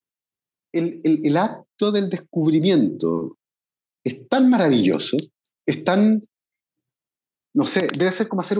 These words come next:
un gol en la final de un mundial. Ese nivel de emoción, cuando uno ve por primera vez algo que nunca antes nadie había visto, y lo ves tú, y eres capaz de entenderlo y explicarlo,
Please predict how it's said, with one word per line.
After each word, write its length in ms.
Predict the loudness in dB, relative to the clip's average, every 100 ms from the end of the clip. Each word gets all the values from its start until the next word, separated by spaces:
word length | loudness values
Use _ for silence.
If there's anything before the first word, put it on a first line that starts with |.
| -2
un 140 | -2
gol 440 | 0 0 0 -4 -6
en 140 | -8
la 80 | -8
final 360 | -4 -2 -2 -4
de 60 |
un 120 | -4 0
mundial. 460 | 0 0 0 0 -2 -8 _ _ _ _ _ _ _
Ese 240 | -2 0
nivel 220 | 0 0 0
de 60 |
emoción, 680 | -2 -4 -2 -2 -2 -6 -14 _ _ _
cuando 260 | -4 -2 -2
uno 380 | -2 -4 -6
ve 460 | -4 -2 0 -2 -4
por 260 | -4 -4 -4
primera 440 | -4 -2 -2 -4
vez 400 | -2 -2 -4 -8 -6
algo 400 | -4 -2 -4 -2
que 140 | -4
nunca 560 | -2 -4 -6 -4 -2 -2
antes 500 | -4 -4 -4 -4 -2
nadie 600 | 0 2 2 2 2 2
había 260 | 2 0 0
visto, 460 | -2 -4 -12 -12 _ _ _ _
y 80 | -2
lo 100 | 0
ves 200 | 0 -4 -18 _
tú, 340 | 0 2 2 -4 _ _
y 80 | -2
eres 180 | -2 -2
capaz 240 | -4 0
de 80 | -2
entenderlo 640 | -2 0 0 0 0 0
y 80 | 0
explicarlo, 760 | -4 -6 -2 0 0 0 -2